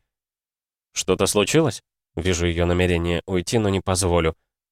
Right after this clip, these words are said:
Видно, она думала, что мне тогда было просто наблюдать за её слюнявыми поцелуями с Егоровым. Нет, это было чертовски убийственно. И сейчас она лишь на сотую долю ощутила это всё. Хотя говорить о её чувствах — это словно в пинг-понг играть.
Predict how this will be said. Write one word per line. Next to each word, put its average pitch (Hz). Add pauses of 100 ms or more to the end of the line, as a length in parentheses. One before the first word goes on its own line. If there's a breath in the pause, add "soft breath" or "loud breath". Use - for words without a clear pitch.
Видно, 98
она 98
думала, 101
что -
мне 95
тогда 95
было 98
просто -
наблюдать 82
за 82
её 82
слюнявыми 85
поцелуями 82
с -
Егоровым. 85 (500)
Нет, 95
это 90
было 92
чертовски -
убийственно. 82 (360)
И -
сейчас 92
она 85
лишь 85
на 85
сотую 95
долю 87
ощутила 80
это 76
всё. - (500)
Хотя 92
говорить 85
о 90
её 85
чувствах — 95
это 82
словно 82
в -
пинг-понг 90
играть. 76